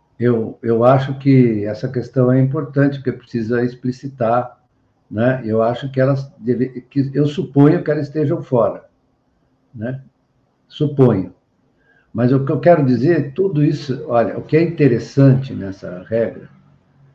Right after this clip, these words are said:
é que tudo isso é, são cálculos feitos pela ótica do crescimento,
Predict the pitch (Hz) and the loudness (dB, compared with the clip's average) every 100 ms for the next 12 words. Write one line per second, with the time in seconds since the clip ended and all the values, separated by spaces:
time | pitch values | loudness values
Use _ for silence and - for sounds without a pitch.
0 | _ _ 101 131 135 - 208 135 135 165 | _ _ -6 -4 -2 0 2 6 8 6
1 | - - - _ _ _ _ _ _ _ | 0 -6 -16 _ _ _ _ _ _ _
2 | _ - 123 120 98 - _ _ _ _ | _ 2 2 2 -2 -10 _ _ _ _
3 | _ _ - - 135 135 143 156 156 135 | _ _ -10 2 2 4 4 4 4 -2
4 | - 139 139 - 151 143 127 - - 127 | 0 0 0 -4 0 2 4 2 0 -6
5 | 117 180 196 - 160 135 - 196 147 131 | 2 2 2 0 0 0 -2 -2 2 2
6 | 117 - - | 2 -4 -18